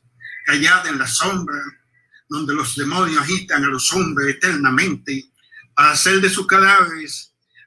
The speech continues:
materia sagrada de los templos, adornando epitafios en seno de mármoles sobre muro de vidrio, donde palomas degolladas dibujan con su sangre la soledad del mundo. El tiempo no se apasiona a lo creado,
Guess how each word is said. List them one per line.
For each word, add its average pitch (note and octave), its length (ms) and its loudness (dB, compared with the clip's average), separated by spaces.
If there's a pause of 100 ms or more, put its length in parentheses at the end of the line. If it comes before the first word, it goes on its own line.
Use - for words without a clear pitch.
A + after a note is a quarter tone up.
(120)
materia E3+ 540 -4
sagrada D3+ 520 0
de C#3 120 -4
los C3 220 -8
templos, - 760 -12 (480)
adornando D3+ 520 -2
epitafios C#3 1000 -4 (380)
en C#3+ 140 -10
seno F3+ 380 -2
de D3+ 100 -6
mármoles D#3 520 0
sobre C#3 240 -4
muro E3 280 -8
de C3+ 80 -4
vidrio, D3 560 -6 (480)
donde C#3 260 -4
palomas C#3+ 520 0
degolladas C#3 960 -2 (260)
dibujan F3+ 400 0
con F3+ 160 -2
su - 120 -6
sangre F3+ 400 2
la D3+ 140 2
soledad D3+ 460 2
del C3 140 0
mundo. C#3+ 560 -6 (640)
El C#3+ 160 -4
tiempo F#3+ 340 0
no F#3 140 0
se F#3 140 2
apasiona F#3 600 2
a D3+ 40 -2
lo C#3 120 -8
creado, C3+ 640 0